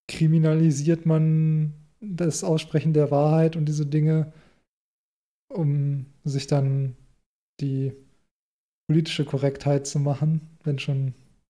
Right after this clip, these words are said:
die tatsächliche Korrektheit nicht gegeben ist. Ja.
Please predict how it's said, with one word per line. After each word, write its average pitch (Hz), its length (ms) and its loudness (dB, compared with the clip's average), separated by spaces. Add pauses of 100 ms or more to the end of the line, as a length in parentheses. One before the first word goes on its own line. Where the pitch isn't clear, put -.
die 131 240 -2
tatsächliche 139 560 -4
Korrektheit 139 480 -4
nicht - 200 -8
gegeben 135 380 -4
ist. - 240 -6 (2250)
Ja. 131 260 -4